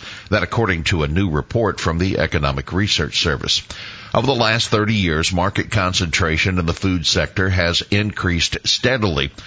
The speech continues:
mostly due to the increased presence of national and regional retailers, E R S said. Food retailing markets in rural and small non-metro counties are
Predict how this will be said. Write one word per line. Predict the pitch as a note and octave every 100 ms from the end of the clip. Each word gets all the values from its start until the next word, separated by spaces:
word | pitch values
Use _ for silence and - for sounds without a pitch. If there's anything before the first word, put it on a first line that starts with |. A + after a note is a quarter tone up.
| - -
mostly | F#2 A#2 F#3+ - F2 E2+ C2
due | B1+ D2+ C2 E2+
to | D#2
the | E2 F#2+
increased | G#2+ - F2+ - -
presence | A#2+ G#2 F#2 D#2+ D2+
of | C#2+ - - - -
national | G2 F#2+ G2 G2+ F#2 F2
and | E2 D#2+ -
regional | G2+ A2+ F#2 F2+ D#2 -
retailers, | G2 C3 - D2+ C2+ D2 - -
E | F#2+ E2+
R | D2
S | B1+ -
said. | - A#2+ F#2+ A1+ - - - - - -
Food | - A#2 A2 G#2
retailing | G2 A2 - G2+ E2+ D#2+ -
markets | E2+ F2 F2 A2+ G2+ -
in | E2+ D2+
rural | D#2 G2+ G2+ G#2+ F2
and | D2+ C#2+
small | - G2 G2 F#2+ E2
non-metro | E2+ F#2 G2+ F#2 F2 G2 - F2 D#2 C#2
counties | - B2 A#2 E2+ C#2+ - - - - - - - -
are | G#2+ G#2